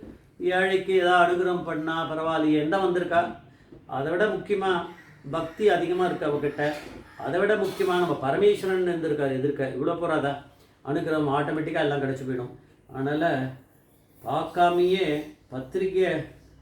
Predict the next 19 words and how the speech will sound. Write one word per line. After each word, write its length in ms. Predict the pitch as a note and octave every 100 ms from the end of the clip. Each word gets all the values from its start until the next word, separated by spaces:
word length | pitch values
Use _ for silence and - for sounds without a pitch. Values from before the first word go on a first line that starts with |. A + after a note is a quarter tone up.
| - - - - - -
தொட்டு 420 | C#3 C#3 - F#3+
கூட 160 | G3+
பார்க்காம 560 | G#3+ F3+ E3+ E3 E3+ F#3+
எப்படி 380 | E3+ - F#3 F3+
அனுகிரகம் 520 | D3+ D#3+ D3 D3 C#3
பண்றாரு, 420 | C#3 C3+ C#3+ C3+
இப்படி 200 | C3 C3
பண்ண 440 | C3 C#3 C3+ C3+ B2+ C#3
சொல்றாரு 380 | C#3 D#3 D#3 C#3+
அப்படின்னா, 380 | C3 C3 D3+ C#3 B2+ - - _ - _ _ - _ _ _ -
சொல்லியிருக்கார் 480 | G#3 B3+ A#3 G#3+ F#3
பெரியவா. 320 | G3 F#3+ E3+ - -
இவளுடைய 720 | E3 F#3+ F#3+ F#3+ D#3 E3+ F#3+
இதை 160 | F3 F3
நான் 200 | E3 -
சொல்லல, 340 | G3+ A3+ F#3+ D3 B2
பெரியவா 220 | D3+ F#3+ G3
உடனே 280 | F3 F3
சொல்லியிருக்கா. 480 | F3+ F3 F3 D#3+ E3